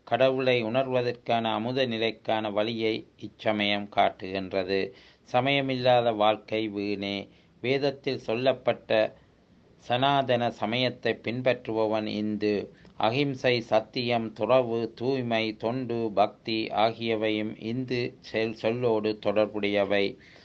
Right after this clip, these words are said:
பெற்றோர், மூத்தோர், ஆசிரியர், விருந்தாளிகள் இவர்களை வழிபடு. உண்மை அகிம்சை பயில். பிரம்மச்சாரியத்தில் இரு.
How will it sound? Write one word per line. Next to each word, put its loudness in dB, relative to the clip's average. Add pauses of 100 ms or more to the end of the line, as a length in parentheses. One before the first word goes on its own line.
(320)
பெற்றோர், 2 (720)
மூத்தோர், 0
ஆசிரியர், 2
விருந்தாளிகள் 0
இவர்களை -2
வழிபடு. 0 (540)
உண்மை 0
அகிம்சை 0
பயில். 2 (400)
பிரம்மச்சாரியத்தில் 0
இரு. -4